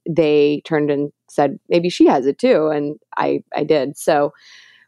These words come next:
uh, we both tried, you know, antibiotics, and they didn't work because the nature of Lyme is once it's in you for long enough, the antibiotics can't fully heal it. So, um, you're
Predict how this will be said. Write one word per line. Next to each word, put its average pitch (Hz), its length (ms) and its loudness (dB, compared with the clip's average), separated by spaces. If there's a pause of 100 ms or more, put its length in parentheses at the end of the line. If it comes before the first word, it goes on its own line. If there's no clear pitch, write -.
(100)
uh, 147 220 2
we 160 260 2
both 165 280 0
tried, 156 320 -2
you 151 100 -2
know, 135 80 -4
antibiotics, 175 800 0
and 151 380 -2
they 165 120 4
didn't 180 300 0
work 156 360 0
because 151 640 0
the 165 100 -2
nature 156 300 2
of 143 100 -2
Lyme 151 300 -2
is 147 160 -6
once 151 220 -2
it's 147 180 -6
in 156 180 -4
you 151 140 -2
for 147 160 -2
long 143 220 0
enough, 143 460 -6
the 151 120 -2
antibiotics 151 720 -4
can't - 560 -6 (100)
fully 190 260 2
heal 151 220 0
it. 113 180 -2
So, 147 600 0
um, 156 200 -6
you're 160 200 0